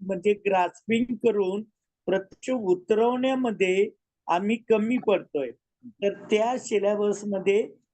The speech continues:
या पण गोष्टी आपण हे केलेल्या आहेत, अं, समाविष्ट केलेल्या आहेत. आणि धम्मप्रचारकाच्या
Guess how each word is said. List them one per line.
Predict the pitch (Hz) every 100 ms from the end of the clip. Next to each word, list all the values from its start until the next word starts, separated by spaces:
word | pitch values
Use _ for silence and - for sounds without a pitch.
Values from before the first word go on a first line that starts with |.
| -
या | 147 175
पण | 190 240 240
गोष्टी | 220 214 202 220
आपण | 202 185 - 196 196 190 190 190 185 180
हे | 131 175
केलेल्या | 175 185 175 170 170 165
आहेत, | 160 180 185 _ _ _ _ _ _ _ _ -
अं, | 170 160 156 147 -
समाविष्ट | 165 170 185 190 185 202
केलेल्या | 185 180 175 175 165
आहेत. | 143 135 160 175 _ _ _ _ -
आणि | 151 180
धम्मप्रचारकाच्या | 214 208 160 196 226 220 220 220 226 226 220 233 233 233 - 240